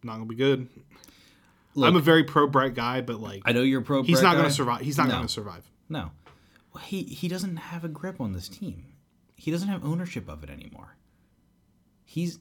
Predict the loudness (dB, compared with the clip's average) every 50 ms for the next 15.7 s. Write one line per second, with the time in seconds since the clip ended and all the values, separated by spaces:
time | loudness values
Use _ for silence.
0 | -10 -4 -2 -2 -2 -2 -4 -4 -4 -4 -6 -10 _ -10 -8 -8 -8 -8 -10 _
1 | _ -20 -20 -18 -18 -18 -18 _ _ _ _ _ -8 -4 -4 -2 -2 -4 -6 -8
2 | _ _ _ _ _ _ _ _ _ _ _ _ _ _ _ _ _ _ _ _
3 | -8 -4 -4 -2 0 0 0 0 0 -2 -2 -4 -4 -4 -2 -2 -4 -4 -4 -4
4 | -6 -6 -8 -14 _ _ _ _ _ _ -6 -6 -6 -6 -8 -6 -4 -2 -2 -2
5 | -2 -4 -4 -8 -10 -12 -14 -16 -18 -20 _ _ _ _ _ _ _ _ _ _
6 | _ _ _ _ _ _ _ _ _ _ _ -10 -10 -8 -6 -6 -4 0 0 2
7 | 2 2 2 0 0 2 2 2 4 4 4 4 2 2 0 -2 -2 -2 -2 0
8 | 0 2 0 0 -2 -4 -6 -8 -10 -12 -14 _ _ _ _ -14 -6 -2 0 0
9 | 2 0 2 2 2 0 0 0 -2 -2 -2 -2 0 0 2 2 2 0 0 0
10 | -2 -2 -2 0 0 0 0 0 -2 -2 -4 -6 -8 -8 -6 -4 -4 -4 -2 -2
11 | -2 -2 -4 -6 -10 -8 -4 -2 -2 -2 -2 -4 -6 -4 -4 -4 -4 -4 -4 -6
12 | -6 -6 -6 -6 -6 -4 -6 -8 -8 -10 _ _ _ _ _ _ _ _ -20 -20
13 | -16 -14 -14 -14 -14 -16 -20 -20 -20 -20 -20 _ _ _ _ _ _ _ _ _
14 | _ _ _ _ _ _ _ _ _ _ _ _ _ _ _ _ _ _ _ _
15 | _ _ _ _ _ _ _ _ _ _ -12 -10 -10 -10